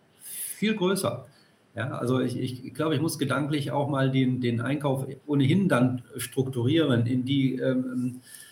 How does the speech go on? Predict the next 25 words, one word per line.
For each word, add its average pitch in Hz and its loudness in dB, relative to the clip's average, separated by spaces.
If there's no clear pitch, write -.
sagen 123 -2
wir 123 0
mal, 123 0
in 123 2
die, 120 2
in 139 -4
die 117 -4
Dauereinkäufe, 147 4
in 127 0
die, 123 -2
also 113 -2
die, 117 0
die, 113 -2
die, 120 -8
die, 113 -4
die 110 -4
sozusagen 120 -6
kontinuierlich 135 0
getätigt 139 -6
werden. 123 -2
Es 113 -6
gibt - -10
die 123 -2
Dinge, 127 0
die, 113 2